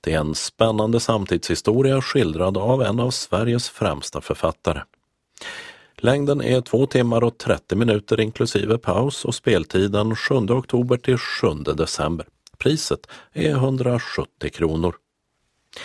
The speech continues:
Tjuvar. Den hyllade dramatikern Dea Loers nya pjäs Tjuvar är en kaleidoskopisk berättelse om tolv människor som alla kämpar för att överleva i en värld med havererade förhållanden, brutna löften och osäkra jobb.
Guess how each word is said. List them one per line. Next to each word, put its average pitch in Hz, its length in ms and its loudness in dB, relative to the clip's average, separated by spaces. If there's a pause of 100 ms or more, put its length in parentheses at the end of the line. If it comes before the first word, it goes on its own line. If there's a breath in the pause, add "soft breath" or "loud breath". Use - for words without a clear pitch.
(640 loud breath)
Tjuvar. 139 540 2 (400)
Den 85 520 2
hyllade 90 580 2
dramatikern 95 840 0
Dea 92 260 4
Loers 131 680 2
nya 87 340 0
pjäs - 500 -4
Tjuvar 117 520 2 (340 loud breath)
är 143 200 0
en 139 140 0
kaleidoskopisk 143 920 0
berättelse 90 560 0
om 98 120 -2
tolv 127 420 0
människor 113 600 0 (220 loud breath)
som - 200 -2
alla 123 320 2
kämpar 82 480 -2
för 87 140 0
att 87 180 0
överleva 82 600 0
i 92 60 2
en 110 200 2
värld 73 300 -2
med 85 120 -2
havererade 90 680 2
förhållanden, 95 760 0
brutna 98 480 0
löften 110 520 0
och - 520 -2
osäkra 76 640 -2
jobb. 85 340 0